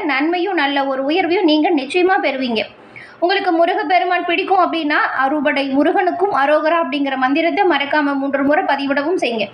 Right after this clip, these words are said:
அப்படி செய்யும் போது கூட உங்க ஆள் மனதுல ஒரு பிரார்த்தனையை நினைச்சுக்கிட்டு அந்த பதிவை செய்யுங்க. நன்மை விரைவில் நடக்கும். எல்லாமே நீங்க நினைச்ச மாதிரி ஜெயம் உண்டாகும். உங்களுடைய சுய ஜாதகத்தை எளிய முறையில கணிக்க விரும்பினா, டிஸ்கிரிப்ஷன்ல பாருங்க, ஜோதிடரோட நம்பர் கொடுத்திருக்கோம்.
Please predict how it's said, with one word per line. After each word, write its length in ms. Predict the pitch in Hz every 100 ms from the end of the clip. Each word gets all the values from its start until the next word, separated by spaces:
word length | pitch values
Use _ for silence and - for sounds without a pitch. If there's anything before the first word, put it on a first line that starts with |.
| - - - 294
அப்படி 180 | 277 359
செய்யும் 280 | 320 339 381
போது 140 | 392 370 339
கூட 120 | 381 453
உங்க 120 | 339 302
ஆள் 140 | 294 330
மனதுல 280 | 302 339 370 349
ஒரு 80 | 302 302
பிரார்த்தனையை 500 | 294 381 370 330 302
நினைச்சுக்கிட்டு 380 | 294 330 349 440 427
அந்த 100 | 302
பதிவை 240 | 277 302 311
செய்யுங்க. 240 | 320 277 339 403
நன்மை 320 | 277 285 320 330 294
விரைவில் 360 | 311 302 285
நடக்கும். 320 | 269 277 415 440 247
எல்லாமே 380 | 254 311 339 359 381
நீங்க 180 | 320 294 269
நினைச்ச 240 | 254 294 320
மாதிரி 160 | 285 381 285
ஜெயம் 240 | 247 262 262
உண்டாகும். 400 | 240 226 196 - - - - - -
உங்களுடைய 420 | 359 381 359 339 427
சுய 240 | 359 339 311
ஜாதகத்தை 460 | 320 359 415 359 381 339
எளிய 200 | 320 330 320
முறையில 280 | 349 370 392 320
கணிக்க 260 | 320 330 294
விரும்பினா, 320 | 320 320 302 359 339
டிஸ்கிரிப்ஷன்ல 520 | - 427 415 392 330 302
பாருங்க, 280 | 302 311 403 294
ஜோதிடரோட 520 | 294 294 294 277 269 262
நம்பர் 260 | 269 339 311
கொடுத்திருக்கோம். 480 | 269 - 262 349